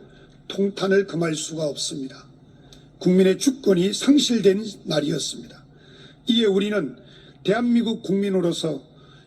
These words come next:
헌재의 부당한 선고를 당당히 거부함으로 민주주의 회복을 위한 비장한 첫걸음을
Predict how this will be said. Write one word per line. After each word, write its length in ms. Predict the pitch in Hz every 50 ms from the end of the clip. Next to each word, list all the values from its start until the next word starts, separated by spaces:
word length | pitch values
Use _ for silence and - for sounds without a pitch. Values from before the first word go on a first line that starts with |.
| _ _ _ - _ _ - -
헌재의 540 | 190 190 190 185 170 196 185 185 180 165 -
부당한 420 | 175 175 190 190 196 202 196 190
선고를 680 | 185 - - 226 240 233 208 196 170 151 131 - - - - - - - - - - - - -
당당히 580 | - 190 196 208 202 233 240 240 233 233 214
거부함으로 800 | - - 208 247 254 214 277 269 240 202 185 170 151 127 120 - - - - - - - - - - _ -
민주주의 600 | - 254 277 302 262 269 247 202 240 220 214 196
회복을 500 | - - 202 185 196 185 190 190 170 156
위한 340 | 170 180 175 165 147 135 - - - - - - - - -
비장한 500 | - 208 202 226 226 226 233 240 240 233
첫걸음을 800 | - - - 277 - - - 269 254 240 214 220 220 220 226